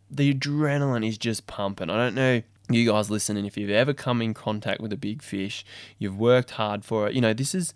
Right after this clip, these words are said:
we've worked for two days. Like, this is our last session because we were gonna go hard this night and fish late. And we just didn't wanna go home with a donut. Like, there's nothing worse. And when you fish hard and you hook onto a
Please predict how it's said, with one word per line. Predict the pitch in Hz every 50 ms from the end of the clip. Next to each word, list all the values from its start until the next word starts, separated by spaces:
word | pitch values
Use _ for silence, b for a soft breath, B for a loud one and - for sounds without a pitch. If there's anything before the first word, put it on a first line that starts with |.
| B B B B B B
we've | 123 139 156
worked | 156 143 143 139 135 131 -
for | - - 107
two | - - - 123 120
days. | 120 117 117 117 110 104 95 98 -
Like, | - 98 101
this | 110 110
is | 117 113 110
our | 117 110 107 107
last | 110 110 107 107 107 - - -
session | - 117 113 - - 107 98 95
because | 95 95 107 101 101
we | 107 104
were | 104
gonna | 107 104 101
go | 104 98 98
hard | - - 101 98 101 95 101 104
this | 104 101 - -
night | - 101 92 87 71 -
and | - 98 92 92 95 - - - - _ _ _ - -
fish | - - - 110 - -
late. | 90 80 82 117 151 - - B B B B B B B B B B B B -
And | 123 117 113 120 117
we | 117 120 120 113
just | 110 113 110 107 -
didn't | - 127 123 123
wanna | 113 110 104 104
go | 101 101 95
home | 95 95 92
with | 87 92
a |
donut. | 90 95 90 92 85 80 55 60 60 -
Like, | 101 107 - -
there's | 127 120
nothing | 123 135 139 120 - - 95 85
worse. | 78 78 73 65 64 123 - -
And | - 131 127
when | 139 147 147
you | 139
fish | 131 - - 185 160 - -
hard | 117 110 104 98 98 - - -
and | - 110 117 113
you | 107
hook | - - - 147 151 143 127
onto | 117 117 107 101 101
a | 101